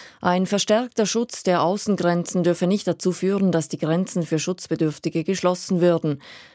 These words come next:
Asylsuchenden müsse in Europa ein rasches und faires Verfahren gewährt werden, sagte Sommaruga gegenüber der Nachrichtenagentur S D A. Das ermögliche auch eine konsequente Rückkehr derjenigen,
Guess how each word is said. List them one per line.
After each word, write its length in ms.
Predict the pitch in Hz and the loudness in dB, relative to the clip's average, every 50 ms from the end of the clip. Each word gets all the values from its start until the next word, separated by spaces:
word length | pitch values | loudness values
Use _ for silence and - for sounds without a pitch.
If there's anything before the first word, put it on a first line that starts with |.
| _ | _
Asylsuchenden 1040 | - - 156 - 175 175 175 170 165 - - 170 156 156 196 196 190 - - 220 214 | -4 -4 -2 0 2 2 2 2 0 0 0 0 0 0 -2 -4 -4 0 0 2 2
müsse 260 | 214 208 202 - - | 2 2 0 2 0
in 140 | 208 202 202 | 0 2 2
Europa 480 | - 185 180 180 175 185 196 - - 190 | 2 2 2 2 2 0 -2 0 0 0
ein 160 | 175 170 165 | 2 2 0
rasches 500 | 156 156 160 175 170 - - 156 - - | 0 -2 -2 -2 -2 -2 -4 -4 -4 -4
und 220 | 139 143 139 131 | -4 -4 -4 -6
faires 480 | - - - 165 170 170 165 160 - - | -8 -4 -2 0 0 0 0 -2 -4 -2
Verfahren 440 | - 165 156 - 165 165 175 185 175 | -4 -4 -2 0 0 0 2 0 0
gewährt 400 | 185 180 165 180 185 190 - - | 0 2 2 2 2 0 0 0
werden, 360 | 180 180 175 170 185 180 175 | 0 2 2 2 0 -2 -2
sagte 420 | 175 - 180 180 202 - - 220 | 0 0 0 0 -2 -4 -6 -6
Sommaruga 600 | 214 - 220 214 208 190 175 175 170 165 180 170 | -4 -2 0 0 0 0 0 0 0 2 0 0
gegenüber 500 | 160 - 170 160 175 165 160 143 165 156 | 0 -2 -4 -2 -2 -2 -2 0 -2 -2
der 100 | - 160 | -2 0
Nachrichtenagentur 1200 | 160 156 143 131 139 - - 156 151 - - - - 165 160 151 170 170 160 - 180 185 196 - | -2 -2 -2 -4 -6 -8 -8 -8 -8 -8 -10 -8 -4 -2 -2 0 -2 -4 -4 -2 -2 -2 -2 0
S 300 | - 170 151 - - - | 0 -2 -2 -2 -4 0
D 100 | - 160 | 0 0
A. 140 | 151 147 135 - _ _ - - - - - - - - - - - - | 0 0 -2 -4 _ _ -20 -18 -18 -16 -16 -16 -16 -18 -20 -20 -12 -2
Das 220 | - 165 156 - | -2 -2 0 2
ermögliche 580 | 175 170 175 185 196 208 202 202 - - 185 - | 2 2 4 4 2 2 0 -4 -2 0 0 2
auch 300 | 165 160 180 220 - - | 2 0 0 -2 -4 -4
eine 240 | 233 220 220 220 220 | -4 -2 -2 -4 -4
konsequente 680 | - 202 208 202 - 220 - 208 202 190 190 220 208 | -2 -2 -2 0 -2 -2 0 0 -2 0 0 0 0
Rückkehr 520 | 196 190 190 - - - - 170 160 151 | 0 0 -2 -4 -10 -8 -4 -2 -2 -2
derjenigen, 920 | 147 - - 170 165 165 165 165 180 185 185 196 196 214 208 208 214 214 | -2 0 2 4 4 4 2 0 0 0 0 0 0 0 0 0 0 -2